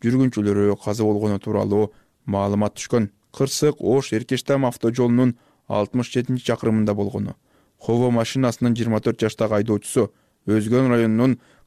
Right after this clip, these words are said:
Кызыл Байрак айылынын тургуну Күлчөнү көздөй бара жатып, автоунаасын башкара албай, каршы тилкеге чыгып кеткени,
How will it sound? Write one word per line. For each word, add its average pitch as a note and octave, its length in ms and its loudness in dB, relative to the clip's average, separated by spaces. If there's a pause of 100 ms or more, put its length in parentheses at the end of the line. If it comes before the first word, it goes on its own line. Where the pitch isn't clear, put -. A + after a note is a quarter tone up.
Кызыл A#2+ 260 -2
Байрак A#2+ 380 2
айылынын A#2 320 0
тургуну A#2 480 0
Күлчөнү G#2+ 480 -2
көздөй G#2+ 320 0
бара G#2+ 160 2
жатып, G#2+ 380 -2 (420)
автоунаасын B2 640 0
башкара A#2 400 0
албай, A#2+ 240 2 (400)
каршы A#2+ 320 -4
тилкеге A#2 460 -4
чыгып A2 340 -4
кеткени, B2 400 0